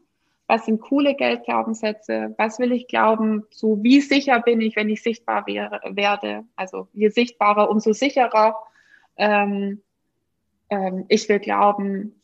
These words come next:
dass Geld meinen Charakter nur verstärkt und der ist nicht grundsätzlich schlecht. Also von daher probieren wir's mal aus. Ähm, und,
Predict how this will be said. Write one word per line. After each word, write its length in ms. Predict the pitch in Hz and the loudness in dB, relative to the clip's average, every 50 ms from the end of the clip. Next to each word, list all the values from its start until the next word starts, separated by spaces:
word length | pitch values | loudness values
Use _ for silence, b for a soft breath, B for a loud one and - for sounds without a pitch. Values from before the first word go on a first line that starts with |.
| _ | _
dass 240 | - 202 190 190 - | -4 -4 -4 -4 -6
Geld 300 | - 208 185 190 185 185 | -6 -4 -4 -4 -4 -6
meinen 520 | 196 180 175 180 175 175 175 180 196 - _ | -6 -6 -6 -6 -6 -8 -10 -12 -14 -16 _
Charakter 480 | - 202 190 185 185 190 185 - 208 | -4 -4 0 0 -2 -2 -2 -4 -4
nur 180 | 202 202 208 208 | -2 -2 -4 -4
verstärkt 760 | - - 214 202 - - - 220 240 269 302 294 302 - - | -4 -4 -4 -4 -4 -2 0 2 4 4 4 2 -2 -6 -4
und 160 | - 220 196 | -2 -2 0
der 160 | 185 190 180 | 2 2 0
ist 120 | 202 202 - | 0 0 -2
nicht 140 | 208 196 - | -4 -4 0
grundsätzlich 600 | - 247 240 226 - 233 214 - - 254 233 - | 0 2 2 4 2 0 0 0 -2 -2 -2 2
schlecht. 300 | - 311 370 392 381 - | 4 4 4 2 2 -2
Also 220 | 233 226 220 214 | -2 0 0 -2
von 180 | 220 240 226 226 | -2 -2 2 4
daher 240 | 240 254 254 233 | 4 4 4 2
probieren 340 | 220 - 233 220 - 233 233 | 0 0 -4 -2 0 0 0
wir's 160 | 226 233 233 | 0 -4 -2
mal 160 | 240 233 240 269 | 0 -2 2 6
aus. 300 | 359 381 392 - - B B B B B B B 247 B B _ | 4 4 4 2 -8 B B B B B B B -20 B B _
Ähm, 520 | 233 233 233 233 233 233 233 226 226 226 - _ _ _ _ _ _ _ _ _ _ - - _ _ _ _ _ _ _ _ _ _ _ _ _ | 0 0 0 0 0 -2 -2 -2 -2 -4 -8 _ _ _ _ _ _ _ _ _ _ -20 -20 _ _ _ _ _ _ _ _ _ _ _ _ _
und, 400 | 226 240 233 240 226 233 - - | 2 2 4 2 0 -2 -8 -18